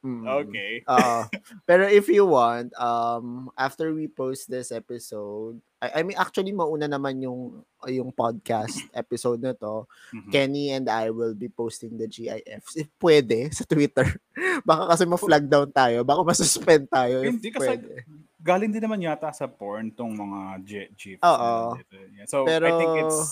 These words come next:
Speaker 2: free
Speaker 1: ano,
Speaker 2: real estate. Yeah.
Speaker 1: Mm, if, if, if you want to look at it yourself, you can go to gay sex positions dot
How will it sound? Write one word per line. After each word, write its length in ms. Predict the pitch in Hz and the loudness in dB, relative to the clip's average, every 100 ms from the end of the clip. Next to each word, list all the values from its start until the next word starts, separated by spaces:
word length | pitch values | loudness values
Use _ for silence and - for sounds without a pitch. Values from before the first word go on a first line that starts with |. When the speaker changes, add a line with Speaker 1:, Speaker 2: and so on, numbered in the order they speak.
| - | -8
Speaker 2:
free 140 | - 131 | -6 -4
Speaker 1:
ano, 140 | 117 | -2
Speaker 2:
real 240 | 110 113 107 | -4 -4 -6
estate. 400 | 104 - 101 - | -10 -14 -20 -20
Yeah. 200 | 117 120 - _ _ _ _ _ _ - | -18 -18 -20 _ _ _ _ _ _ -16
Speaker 1:
Mm, 300 | 147 131 123 | -12 -10 -6
if, 180 | 156 151 | -4 -4
if, 200 | 165 147 | -6 -6
if 160 | 151 156 | -6 -2
you 140 | 156 | 2
want 300 | 147 147 147 - | 4 2 -2 -4
to 120 | 143 139 135 131 127 123 117 123 _ _ _ _ _ _ | -2 -2 -2 -4 -6 -8 -10 -16 _ _ _ _ _ _
look 300 | 135 135 123 | -4 -4 -2
at 140 | 135 | -4
it 140 | 135 127 | -6 -6
yourself, 720 | 135 135 - 113 110 110 107 | -4 -4 -4 -4 -4 -4 -8
you 120 | - 120 | -8 -6
can 580 | 123 120 120 123 117 131 | -4 -4 -6 -10 -12 -16
go 200 | 113 127 120 | -4 -2 -2
to 320 | - 113 107 | -2 -4 -4
gay 260 | 95 120 123 | -4 -2 -2
sex 380 | - 123 - - | -8 -10 -10 -14
positions 680 | - 120 120 104 113 110 | -12 -10 -8 -8 -10 -10
dot 180 | - 117 | -6 -6